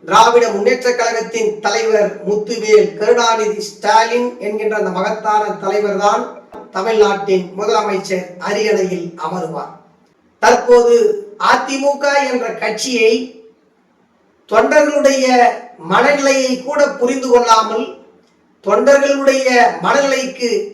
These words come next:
எதிராக பாஜகவோடு இன்றைக்கு கூட்டணி சேர்ந்திருப்பது கட்சியின் நலனுக்காக அல்ல, மக்களின் நலனுக்காக அல்ல, தங்களது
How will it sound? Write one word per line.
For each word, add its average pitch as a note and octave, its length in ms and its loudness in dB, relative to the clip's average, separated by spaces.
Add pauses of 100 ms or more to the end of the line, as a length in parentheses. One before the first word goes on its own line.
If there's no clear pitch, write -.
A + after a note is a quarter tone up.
(180)
எதிராக A#3+ 420 4 (800)
பாஜகவோடு B3 920 2
இன்றைக்கு G#3+ 440 -4 (420)
கூட்டணி B3 400 -2 (120)
சேர்ந்திருப்பது G#3+ 720 2 (840)
கட்சியின் A#3+ 580 -2 (100)
நலனுக்காக A#3+ 640 2 (140)
அல்ல, G3 160 0 (800)
மக்களின் B3 500 0 (100)
நலனுக்காக B3 580 0 (140)
அல்ல, G3+ 140 -2 (880)
தங்களது G3+ 540 2